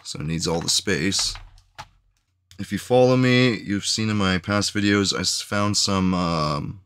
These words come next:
some of that gold Pokemon money. This time I found, I found a lot of variations of this money, but I got some of the Star Wars ones. Han Solo and Darth Vader. Looks really cool.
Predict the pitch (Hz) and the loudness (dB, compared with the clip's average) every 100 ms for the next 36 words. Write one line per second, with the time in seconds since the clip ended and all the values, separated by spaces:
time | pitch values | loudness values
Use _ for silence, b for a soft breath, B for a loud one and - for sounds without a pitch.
0 | _ - 104 98 87 85 90 92 95 - | _ -6 0 2 0 0 0 2 0 0
1 | 95 95 107 107 104 107 110 110 110 - | -2 -2 -2 0 2 2 2 0 -2 -8
2 | _ _ _ _ _ 98 101 - 107 110 | _ _ _ _ _ -4 -2 0 2 2
3 | 87 90 - 98 98 101 98 92 - _ | 0 -2 -2 0 2 4 2 0 -4 _
4 | - 92 170 151 110 120 85 92 87 92 | -10 2 6 8 8 6 4 2 2 4
5 | 120 - 76 73 80 76 - 80 92 82 | 4 4 2 -4 -6 -4 -2 0 0 0
6 | 85 73 - - _ _ _ - 87 104 | -2 -4 -8 -14 _ _ _ -12 -4 -2
7 | - 117 76 - - 90 92 60 60 60 | -2 -2 0 0 2 2 0 -2 -4 -6
8 | 64 85 107 - - _ _ _ _ _ | -4 -4 -6 -10 -14 _ _ _ _ _
9 | _ _ _ 85 76 - 92 95 92 87 | _ _ _ -8 -2 0 2 2 2 2
10 | 90 87 - 113 117 117 123 123 110 _ | 0 -2 -2 0 2 2 2 0 -4 _
11 | _ _ _ _ _ _ _ _ _ _ | _ _ _ _ _ _ _ _ _ _
12 | _ _ _ _ - 87 - - 95 107 | _ _ _ _ -10 -6 -6 -4 0 2
13 | 90 82 - 110 110 117 123 | 2 0 -2 0 4 4 2